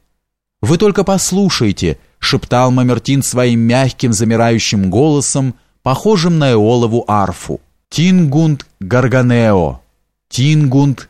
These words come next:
Гарганео!" повторял чиновник префекта. "Клянусь Палладой, самому небу приятно.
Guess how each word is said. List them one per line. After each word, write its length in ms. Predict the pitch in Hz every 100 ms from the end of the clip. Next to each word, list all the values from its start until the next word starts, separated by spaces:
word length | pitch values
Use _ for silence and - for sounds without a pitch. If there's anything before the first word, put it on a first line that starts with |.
| -
Гарганео!" 880 | 107 127 117 127 127 131 127 107 92
повторял 540 | 110 - 113 113 117
чиновник 600 | - 117 117 120 117 104
префекта. 720 | 110 110 117 110 - 87 73 - _ _ _ _
"Клянусь 460 | 107 110 117 127 -
Палладой, 800 | 107 107 110 117 127 117 110 87 _
самому 480 | - 135 123 120 131
небу 440 | 127 139 160 120
приятно. 720 | - 113 113 107 98 - 73